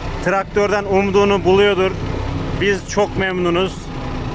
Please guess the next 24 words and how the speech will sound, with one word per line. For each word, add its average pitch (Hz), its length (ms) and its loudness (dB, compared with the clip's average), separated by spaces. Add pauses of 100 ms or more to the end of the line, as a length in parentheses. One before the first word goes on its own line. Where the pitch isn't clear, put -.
(1040)
Yakıt 196 380 -2
konusu 214 380 0
da 208 280 0 (500)
motorun 196 460 2
gücüne 202 340 0
göre 202 380 0
gayet 208 440 0
normal. 190 420 0 (760)
Bu 160 100 -2
traktörü 208 500 0
gidip 208 280 0 (500)
tek 190 200 -4
çeker 202 320 -4
traktörlerle, 202 680 0
Mazda 190 400 0
iki 196 220 0
yüz 196 180 0
kırklarla, 196 400 0
L 180 220 2
dört 190 180 0
C'lerle 196 380 0
kıyaslamak 190 680 -2
yanlış 190 340 -2
olur. 185 200 0